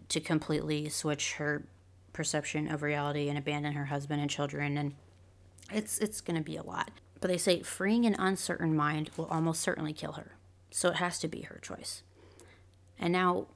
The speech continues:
Neo's entire future, everybody's entire future, relies on Trinity's choice, and there's nothing anyone else can do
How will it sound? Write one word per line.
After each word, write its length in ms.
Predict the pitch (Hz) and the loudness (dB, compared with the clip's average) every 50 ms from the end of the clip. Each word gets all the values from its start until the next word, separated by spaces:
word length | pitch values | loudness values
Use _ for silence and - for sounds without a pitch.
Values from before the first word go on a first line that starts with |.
| - - - - - - - _ - - - | -20 -20 -20 -20 -20 -20 -20 _ -18 -6 0
Neo's 480 | 196 190 208 208 208 214 214 220 214 220 | 2 4 4 6 6 6 4 4 4 4
entire 380 | 214 202 - 202 202 214 214 | 2 2 2 2 2 2 2
future, 400 | 214 - - 208 202 - 202 - - | 2 2 0 0 2 2 -2 0 2
everybody's 500 | - 254 262 226 - - 160 - - - | 2 2 2 2 -2 -4 -6 -6 -6 -8
entire 300 | - - - - - - | -8 -8 -10 -10 -10 -12
future, 480 | - - - - - - 90 87 - - - - - - - - - - _ - - - - - | -12 -12 -14 -12 -12 -12 -10 -12 -12 -14 -18 -20 -20 -20 -20 -20 -20 -20 _ -20 -20 -16 -4 -2
relies 520 | 175 165 165 160 156 165 175 180 - - - | -2 0 0 0 0 0 0 0 0 -2 -2
on 360 | 156 151 147 156 160 175 170 - - - - - - - | -2 0 0 2 0 0 -2 -4 -14 -20 -20 -20 -20 -8
Trinity's 480 | - - 247 233 196 160 156 151 - - | 0 4 4 4 4 2 -2 -4 -6 -6
choice, 300 | - 147 151 156 160 - | -4 -4 -4 -4 -4 -4
and 100 | 180 180 | -4 -2
there's 360 | 190 196 196 196 - - - - - - - - - - | -2 -2 -2 -2 -2 -4 -6 -8 -16 -20 -20 -14 -4 0
nothing 420 | 240 247 240 247 233 233 233 - - | 0 0 2 4 4 4 2 2 0
anyone 480 | 214 202 208 214 208 196 185 190 190 185 | 0 2 4 4 4 4 2 0 0 0
else 380 | 190 175 170 165 160 - - - | 0 0 0 0 -2 -4 -6 -6
can 200 | - - 170 156 | -2 0 0 2
do 340 | 143 151 147 147 143 147 | 2 2 0 0 0 -2